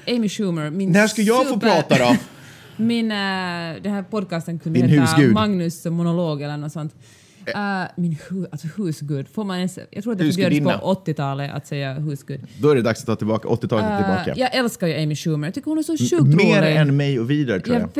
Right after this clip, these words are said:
Speaker 1: vet, men hon är så rolig. Men, eh, nu blev hon, eh, hon blev, och så ofta när hon blir riktigt stor, hon börjar verkligen vara superstor. Jag, hon uppträdde i Los Angeles för några dagar sedan.
Speaker 2: Ofta när hon blir
Speaker 1: Och jag,
Speaker 2: riktigt stor.
Speaker 1: nej, men när man blir, när någon blir
Speaker 2: Ja.
Speaker 1: riktigt stor, alltså, är superpopulär.
Speaker 2: Ja.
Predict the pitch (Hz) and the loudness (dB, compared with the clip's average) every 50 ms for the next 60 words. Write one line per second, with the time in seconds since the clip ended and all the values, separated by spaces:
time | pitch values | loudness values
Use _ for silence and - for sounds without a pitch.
0 | 302 277 202 147 131 139 - - - - 269 294 302 302 - - - 370 349 302 | 2 2 2 0 0 -4 -8 -12 -8 -6 -4 -4 -4 -6 -8 -8 -6 -4 -2 -2
1 | 247 233 202 175 160 156 160 - _ _ _ _ _ _ - 262 285 349 349 269 | -2 -2 -2 -4 -4 -6 -8 -12 _ _ _ _ _ _ -4 -4 -2 -2 -2 -4
2 | 214 175 160 143 - - - _ - 202 196 196 190 190 196 240 262 302 311 302 | -4 -6 -6 -8 -10 -14 -16 _ -6 -4 -4 -2 -2 -2 -2 -2 -2 -2 -2 -2
3 | 269 214 - - - - _ _ _ - 190 202 214 202 190 185 208 196 196 190 | -4 -6 -8 -10 -16 -20 _ _ _ -10 -6 -4 -2 -2 -2 -2 -2 -4 -4 -4
4 | 180 175 165 - 220 226 220 208 208 202 - _ _ _ - 233 - 285 240 233 | -6 -6 -6 -6 -6 -6 -4 -6 -6 -8 -12 _ _ _ -12 -8 -6 -6 -8 -6
5 | - 226 220 - 208 208 196 185 185 190 190 185 185 175 165 - - 185 170 139 | -8 -8 -8 -8 -8 -6 -6 -4 -4 -4 -4 -4 -4 -6 -8 -6 -6 -6 -4 -2
6 | 147 170 180 180 175 165 147 151 156 - - 151 139 - - - 156 - 147 - | -2 -2 -2 -2 -2 -2 -4 -4 -6 -6 -8 -10 -10 -10 -8 -8 -8 -8 -8 -10
7 | - - 165 147 - 139 139 143 - 151 131 127 135 170 - - 180 185 180 175 | -6 -6 -6 -6 -6 -10 -12 -10 -10 -12 -10 -8 -10 -10 -10 -8 -8 -6 -6 -6
8 | - - - - - - 220 - - 170 147 156 156 156 160 - 180 170 156 139 | -8 -10 -16 -14 -10 -10 -8 -6 -6 -6 -4 -4 -4 -6 -6 -4 -4 -4 -4 -6
9 | 135 143 - - 143 139 147 156 156 156 151 143 143 156 - 156 151 151 160 156 | -8 -10 -10 -10 -10 -8 -8 -8 -8 -8 -8 -8 -10 -10 -10 -8 -2 -2 -2 -2
10 | 160 160 - 160 151 131 110 107 110 104 98 107 98 90 117 110 - - 95 92 | -2 -6 -4 -2 0 0 0 0 0 0 0 -2 0 0 -2 -2 -2 -4 -6 -6
11 | - - 113 95 87 175 285 302 311 302 311 330 294 214 202 196 208 233 262 247 | -4 -4 -4 -4 -2 -2 -2 -2 -2 -2 -2 -2 -2 -2 -2 -4 -4 -4 -4 -4
12 | 208 185 180 170 180 180 196 - - - - - 202 165 139 139 139 135 143 - | -2 -2 -2 -2 -2 -2 -2 -2 -4 -6 -8 -6 -6 -6 -4 -6 -8 -10 -10 -8
13 | - 170 165 170 - - 202 160 - 202 202 - - 156 151 151 143 156 - | -6 -6 -6 -6 -4 -6 -6 -4 -2 -4 -4 -4 -6 -6 -6 -6 -8 -10 -12